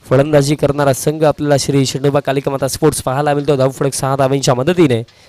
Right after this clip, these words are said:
ट्वेंटी सिक्स, सव्वीस धावा धावफलकावरती. सव्वीस धावा. हाफ ट्रॅकर, हाफ ट्रॅकर पूल केलाय. हा बॉल देखील बाउंड्री लाईनच्या बाहेर, सलगचा दुसरा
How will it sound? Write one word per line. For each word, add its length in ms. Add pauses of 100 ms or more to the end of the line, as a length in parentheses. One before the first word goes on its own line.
(420)
ट्वेंटी 320
सिक्स, 500
सव्वीस 360
धावा 200
धावफलकावरती. 760 (760)
सव्वीस 400
धावा. 240 (1700)
हाफ 380
ट्रॅकर, 360
हाफ 380
ट्रॅकर 360
पूल 320
केलाय. 540 (300)
हा 380
बॉल 300
देखील 680 (260)
बाउंड्री 500
लाईनच्या 420
बाहेर, 480 (280)
सलगचा 640
दुसरा 840